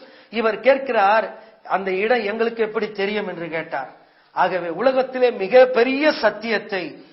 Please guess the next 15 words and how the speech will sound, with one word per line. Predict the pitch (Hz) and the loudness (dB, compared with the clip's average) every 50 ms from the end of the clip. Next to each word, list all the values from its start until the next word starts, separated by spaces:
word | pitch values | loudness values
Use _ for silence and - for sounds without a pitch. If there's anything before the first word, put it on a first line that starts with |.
| _ _ _ _ _ | _ _ _ _ _
இயேசு | - 180 226 285 302 - - 302 285 | 4 8 8 8 8 6 2 -2 -2
கிறிஸ்து | 277 277 277 220 - 247 | -2 -4 -6 -6 -6 -10
சொல்லுவதற்கு | - - 226 247 294 294 285 269 254 247 226 - 226 214 220 - | -6 0 0 2 4 4 4 4 2 0 -2 -4 -8 -10 -6 0
காரணமாயிருந்தவர் | - 214 269 269 262 262 254 240 233 226 226 208 214 208 196 190 196 190 190 | 4 6 6 6 6 2 0 0 0 -2 -2 -6 -6 -6 -2 -2 -2 -2 -2
தோமா | - - 196 208 202 190 185 | -2 -2 -2 0 0 -2 -2
தான். | 175 180 170 156 147 - - - - _ _ - | -2 -4 -4 -6 -8 -14 -20 -20 -20 _ _ -12
அங்கே | 160 165 160 | -10 -10 -6
இயேசு | 160 196 196 196 190 | -6 -6 -6 -8 -10
கிறிஸ்து | 185 185 175 147 - | -12 -12 -12 -12 -12
சொல்கிறார், | 175 160 160 165 156 143 | -10 -10 -8 -8 -8 -6
"நானே | 147 160 170 175 175 175 175 | -4 -4 -4 -4 -4 -6 -6
வழியும் | 156 165 156 165 165 165 151 - - - _ _ _ _ - | -6 -8 -8 -8 -10 -10 -12 -14 -18 -20 _ _ _ _ -6
சத்தியமும் | - 175 175 - - 196 185 170 165 160 151 143 127 - - | -6 -6 -6 -6 -10 -10 -8 -8 -8 -10 -12 -14 -16 -12 -10
ஜீவனுமாய் | 190 180 170 165 160 160 156 147 151 | -8 -8 -8 -8 -8 -8 -8 -8 -8
இருக்கிறேன், | 151 160 156 - 156 147 147 143 - - - | -8 -10 -10 -10 -12 -12 -12 -12 -14 -18 -20